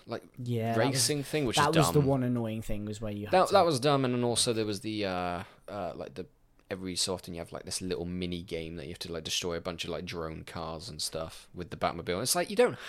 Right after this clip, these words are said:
Speaker 1: have to do that.
Speaker 2: No. You don't have to.
Speaker 1: So I don't, I don't care.
Speaker 2: Yeah. Um, Bane.
Speaker 1: Bane, but, like, the, the,
Speaker 2: The actual
Speaker 1: the,
Speaker 2: Bane.
Speaker 1: the Venom-fueled Bane.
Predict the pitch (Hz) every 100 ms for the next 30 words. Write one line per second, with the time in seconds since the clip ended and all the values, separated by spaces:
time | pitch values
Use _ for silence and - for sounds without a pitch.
0 | - - - - - - 50 - 53 -
1 | - - - 80 - - - - _ -
2 | - - - - 104 95 101 104 101 101
3 | - 107 127 69 - 78 85 - - 58
4 | - - - 98 - _ _ _ - 139
5 | 139 139 - - 143 117 135 139 156 147
6 | - - - - _ _ _ _ _ -
7 | - - 139 151 156 139 - 117 127 -
8 | 123 113 107 107 101 120 160 - - 120
9 | 98 127 135 143 - 98 87 101 98 107
10 | 101 92 90 87 - 98 90 87 90 87
11 | 87 90